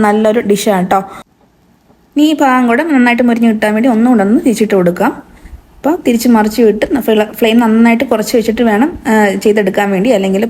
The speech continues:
പെട്ടെന്ന് അത് കരിഞ്ഞു പോകും ട്ടോ. ബ്രെഡല്ലേ, പെട്ടെന്ന് കരിഞ്ഞു പിടിക്കും. അപ്പം നല്ല ലോ ഫ്ലെയിമിൽ ഇട്ടിട്ട് വേണം, ആ, ഇങ്ങനെ കുക്ക് ചെയ്തെടുക്കാൻ വേണ്ടി. അപ്പോൾ ഇതിന് മേലെ വേണമെന്നുണ്ടെങ്കിൽ ചീസും കൂടി ഇട്ട് കൊടുക്കാം. അപ്പോൾ ഞാൻ ചേർത്ത് കൊടുത്തിട്ടില്ല. ഒന്നാമത് ഇതിനകത്ത് മുട്ടയുണ്ട്, അതേപോലെ ബട്ടറുണ്ട്.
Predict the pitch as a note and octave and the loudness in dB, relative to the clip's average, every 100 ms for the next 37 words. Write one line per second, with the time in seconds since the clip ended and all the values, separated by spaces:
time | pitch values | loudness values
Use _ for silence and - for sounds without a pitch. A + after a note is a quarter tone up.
0 | - G3 G3 F#3+ G3 G3+ F#3+ G#3 F#3 F3+ | -4 -6 -4 -4 -2 -2 -2 0 -2 -2
1 | G3 F#3 - - - G3+ G#3+ G#3 F3+ F3 | -4 -6 -12 -14 -4 0 0 2 0 0
2 | F#3 F3+ A3 G#3+ G3 F#3 F#3 E3+ E3 - | -4 -4 -4 -4 -2 -2 -2 -4 -6 -12
3 | - - - _ A3 A#3 A#3+ A3+ B3+ C4 | -18 -20 -20 _ -6 -2 0 0 0 0
4 | B3 A#3+ B3 A#3+ A#3+ A3 A3 A3+ G#3 C4 | 0 0 0 2 2 0 -2 0 2 0
5 | G4 - A3 G#3+ G#3+ B3+ C4+ - A3 A#3 | -4 -2 0 2 0 0 -4 -4 -2 2
6 | G#3 F3+ F3+ F3+ F3+ F3 C#4+ E4+ - - | 2 0 -2 -2 0 0 0 -4 -18 -20
7 | _ _ _ _ _ _ _ C4+ C4+ D4 | _ _ _ _ _ _ _ -2 0 0
8 | F4 C#4 C#4+ F#4+ B3+ A3 B3 D4+ C#4 B3 | 2 2 0 0 0 0 2 2 4 4
9 | C4 C4+ - C4 A3 A#3 A3+ A3 G#3+ F#3+ | 2 0 0 0 2 2 2 2 2 0
10 | F3 B3+ D4 A3+ G#3 G#3 A3 G3+ A3+ A3 | 0 -4 -2 -2 0 0 0 0 -2 0
11 | A3 G#3+ G#3 - G3+ G3 G#3 B3 C4 B3 | -2 0 -2 -2 -2 0 2 2 2 0
12 | A#3+ C#4+ B3+ A#3+ B3+ A3 C4 D#4 - A3+ | 0 2 2 0 0 2 2 -2 -4 0
13 | A#3 A#3 B3 C#4+ G#3+ G#3 G#3+ B3+ G3+ | 2 2 0 -2 -2 -2 -2 0 2